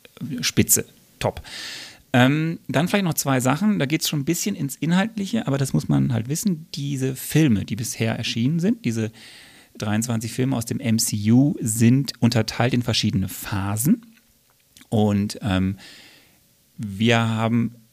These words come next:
unter, also in drei Phasen eigentlich. Iron Man war der Beginn des M C U und der Beginn der ersten Phase. Dann kam irgendwann, du hast es vielleicht mal gehört, es gibt die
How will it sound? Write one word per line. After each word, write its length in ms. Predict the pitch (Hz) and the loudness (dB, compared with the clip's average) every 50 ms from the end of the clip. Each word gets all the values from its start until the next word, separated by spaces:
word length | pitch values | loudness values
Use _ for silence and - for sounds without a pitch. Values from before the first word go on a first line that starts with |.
| - - - | -14 -4 -2
unter, 280 | - 113 120 113 - | 0 2 2 2 0
also 120 | - 98 107 | 0 -2 0
in 140 | 107 98 95 | 0 0 0
drei 320 | - 95 101 92 123 165 | 0 0 2 2 2 2
Phasen 440 | 180 - - 165 180 185 180 180 180 | 0 -2 -2 -2 0 0 -2 -2 -2
eigentlich. 520 | 175 165 170 202 202 - - 214 - - | -2 0 0 -2 -2 -4 -6 -8 -8 -8
Iron 260 | - - 110 117 127 | -6 -2 0 0 2
Man 260 | 131 127 131 135 156 - - - | 2 2 0 0 -2 -6 -12 -12
war 160 | - - 110 101 | -6 -4 -2 -2
der 80 | 104 | -2
Beginn 500 | 101 104 92 98 104 107 139 170 180 202 - | -2 -2 -2 0 2 2 2 2 0 -2 -6
des 160 | - 120 - | -8 -6 -4
M 140 | - 143 147 | -2 -2 -2
C 200 | - - 160 165 | -2 -2 -2 0
U 20 | |
und 80 | 151 117 | 0 0
der 60 | - | -2
Beginn 320 | 101 95 98 107 104 123 131 | -2 -2 0 0 0 0 0
der 160 | 117 110 - | -2 -2 -4
ersten 300 | 107 101 - - - 107 | -4 -6 -6 -6 -8 -8
Phase. 500 | - - 127 135 151 185 196 220 220 226 - - - - - - - - _ _ _ | -6 -4 -2 0 0 0 0 0 -2 -2 -4 -10 -20 -20 -20 -20 -20 -20 _ _ _
Dann 140 | - - 107 | -6 -6 -6
kam 200 | - - 113 107 | -4 -2 -2 0
irgendwann, 600 | 123 123 117 127 147 143 139 135 131 143 151 151 | 2 2 2 4 2 2 2 2 2 2 2 0
du 40 | 131 | -2
hast 120 | 113 113 | -2 -4
es 60 | - - | -2 -2
vielleicht 140 | 120 107 | 0 0
mal 80 | 104 101 | 0 0
gehört, 200 | 95 104 120 139 | 0 0 0 0
es 100 | 127 - | -2 -4
gibt 180 | - 117 - - | -6 -6 -4 -2
die 140 | 110 101 | -4 -4